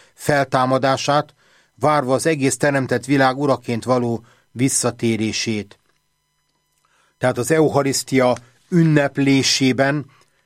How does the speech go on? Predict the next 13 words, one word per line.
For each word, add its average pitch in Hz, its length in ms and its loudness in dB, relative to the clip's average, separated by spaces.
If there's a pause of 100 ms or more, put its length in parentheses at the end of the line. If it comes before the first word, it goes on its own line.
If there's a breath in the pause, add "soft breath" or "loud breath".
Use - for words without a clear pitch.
ugye, 120 80 -4
benne 127 400 0
van 127 380 -2 (280 soft breath)
a, 120 340 2 (240)
benne 135 440 -2
van 123 200 0
az 117 160 -4
egész 123 540 -2
világ, 131 500 2
és, 127 360 -2 (320 soft breath)
és 117 240 -4
benne 127 380 -2
van 131 340 -2